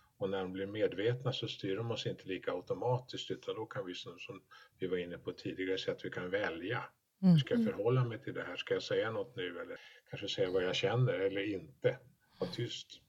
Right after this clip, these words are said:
Speaker 2: Mm.
Speaker 3: Mm.
Speaker 1: Och inte minst också iaktta vad som pågår i vår kropp. Så den här förmågan att iaktta tankar, känslor och kropp.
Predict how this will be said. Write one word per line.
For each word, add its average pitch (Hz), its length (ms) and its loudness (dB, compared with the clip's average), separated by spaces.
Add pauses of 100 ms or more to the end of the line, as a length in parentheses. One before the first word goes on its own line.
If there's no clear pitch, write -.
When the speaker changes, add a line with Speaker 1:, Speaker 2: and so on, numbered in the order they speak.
(200)
Speaker 2:
Mm. 175 160 10
Speaker 3:
Mm. 220 180 8
Speaker 1:
Och - 140 -2
inte - 340 -8
minst 95 320 0
också 90 260 -2
iaktta 87 340 -4
vad 85 120 -2
som 90 160 -10
pågår 85 340 -8
i - 20 -10
vår 87 240 -6
kropp. - 380 -8
Så - 120 -4
den 92 80 -8
här 107 80 -6
förmågan 90 420 -4
att 87 160 -10
iaktta 95 440 -2
tankar, 90 460 -6
känslor 90 440 -6
och - 100 -16
kropp. - 220 -8